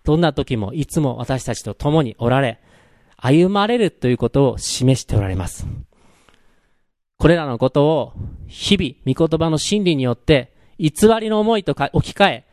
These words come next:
信頼し従う時に、私たちは本当の自由と喜びと平安の中を生きていくことができるようになります。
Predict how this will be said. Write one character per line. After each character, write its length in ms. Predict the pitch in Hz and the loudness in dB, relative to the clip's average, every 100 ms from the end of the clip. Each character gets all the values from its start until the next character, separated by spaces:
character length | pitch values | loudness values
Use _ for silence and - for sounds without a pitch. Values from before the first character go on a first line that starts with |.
| _ _ | _ _
信 440 | - - 160 180 180 | -12 -4 0 2 0
頼 180 | 175 | 0
し 220 | 156 - 113 | -4 -6 -8
従 280 | - 151 151 | -4 -2 0
う 100 | 160 | -2
時 260 | 160 - | -4 -4
に、 280 | 135 143 120 _ _ _ _ _ | -2 -2 -6 _ _ _ _ _
私 240 | 131 143 | -4 -2
た 120 | - 123 | -2 -2
ち 80 | |
は 60 | 107 | -4
本 280 | - 131 139 | -4 -6 -4
当 180 | 147 143 | -4 -2
の 200 | 143 - - - - | -4 -6 -14 -14 -2
自 120 | 131 | 2
由 140 | 143 | 4
と 320 | 135 117 120 127 | 2 0 0 0
喜 120 | 135 | -2
び 100 | 135 | 0
と 200 | 139 135 - - | -2 -4 -6 0
平 280 | 143 160 156 | 2 4 2
安 60 | |
の 100 | 160 | 0
中 320 | 165 170 147 | -2 0 0
を 100 | 107 - - - _ - | -2 -8 -20 -20 _ -2
生 120 | 139 | -2
き 100 | - | 2
て 80 | 123 | 2
い 80 | |
く 40 | - | 2
こ 100 | 123 | 0
と 100 | 120 | 0
が 160 | 110 107 | -2 -2
で 140 | 113 | -2
き 140 | 139 | 2
る 40 | 131 | 0
よ 80 | 117 | 0
う 20 | |
に 40 | |
な 100 | 104 | -2
り 100 | 110 | -2
ま 100 | 117 | -2
す。 200 | 113 - | -2 -8